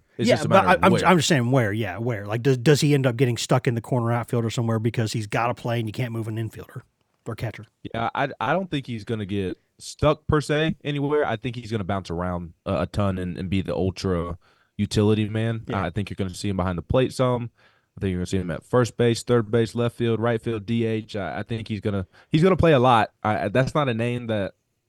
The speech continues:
Speaker 1: the casual Tennessee baseball fan, I, I think, knows a ton about, if at all. Uh, but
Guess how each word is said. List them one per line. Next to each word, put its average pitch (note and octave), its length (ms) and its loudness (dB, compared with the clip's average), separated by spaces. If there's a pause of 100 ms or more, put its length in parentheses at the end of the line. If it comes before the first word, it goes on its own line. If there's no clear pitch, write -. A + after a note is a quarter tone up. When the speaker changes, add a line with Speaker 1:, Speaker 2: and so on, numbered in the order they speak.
(140)
Speaker 1:
the F#2 160 -8
casual A2+ 460 -2
Tennessee A2+ 320 -6
baseball A2 360 -4
fan, A#2 280 -6
I, G2+ 220 -6
I G2 60 -6
think, G2 180 -6
knows G2 180 -2
a E2 60 -6
ton A2 320 -6
about, F#2 440 0 (400)
if A2 200 2
at F#2+ 100 4
all. A2 400 2 (320)
Uh, G2 180 -6
but G2 480 0